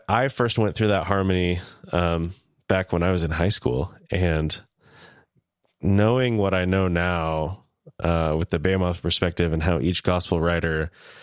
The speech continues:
had their own thing that they were doing, their own audience. I, I just have so much respect for anyone even attempting to harmonize the gospels.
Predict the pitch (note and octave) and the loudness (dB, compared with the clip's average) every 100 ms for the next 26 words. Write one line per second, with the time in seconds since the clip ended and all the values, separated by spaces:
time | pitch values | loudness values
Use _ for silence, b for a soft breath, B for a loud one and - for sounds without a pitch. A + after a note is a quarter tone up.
0 | B B - E2+ E2+ F#2+ G2 G2 F#2+ - | B B -2 0 0 0 2 0 -2 -2
1 | F#2+ F#2+ D#2+ F2+ E2+ D#2+ F2+ F2+ F2 D#2+ | 0 0 0 -2 0 0 0 0 0 0
2 | E2+ F#2 F2 E2+ F2 F2+ F2+ E2+ - - | 0 0 -2 -2 0 0 0 0 -4 -6
3 | B B B B B B B _ _ _ | B B B B B B B _ _ _
4 | _ _ - D2+ - F2 G#2 - G#2 A2+ | _ _ -12 -10 -4 -2 -2 -2 0 0
5 | - A2 F2+ F2 - - - A2 G#2+ G2+ | 0 0 0 -4 -4 -2 0 2 2 0
6 | - F#2+ - F#2+ F2 - F2 E2+ F#2+ F#2 | -2 -2 0 0 -2 -2 0 2 2 2
7 | F2+ F2+ E2 D#2+ - - A#2+ A#2 F#2+ E2 | 2 0 -2 -4 -4 0 -2 0 -2 0
8 | D#2+ E2 D#2 D2+ C2+ - D#2+ C#2 C#2 - | -2 -2 -2 0 -2 -2 -2 -2 -2 -4
9 | - | -4